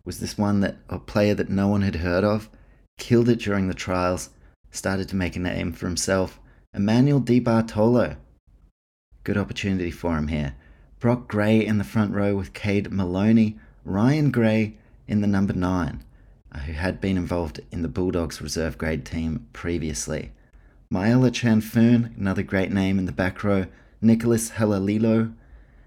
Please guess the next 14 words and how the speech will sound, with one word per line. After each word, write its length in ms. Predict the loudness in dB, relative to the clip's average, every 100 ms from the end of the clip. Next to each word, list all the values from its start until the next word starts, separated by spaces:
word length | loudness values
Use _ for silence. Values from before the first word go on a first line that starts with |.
| -14
and 160 | -6 0
Yailin 540 | 2 6 8 8 8
Gordon, 540 | 4 2 2 0 -4 -10 -18 -10
who 80 |
has 200 | -6 -4
been 220 | -2 -4 -4
playing 640 | -4 0 2 0 -2 -8 _ -20 _ -20 _
seemingly 480 | -8 0 2 2 0
since 260 | -4 -8 -8
the 100 | -4
dawn 220 | -2 -2
of 140 | -4
time. 420 | -4 -2 -2 -6 -14 -20 -20 _ _ -20 -20 -12
Uh, 200 | -4 -4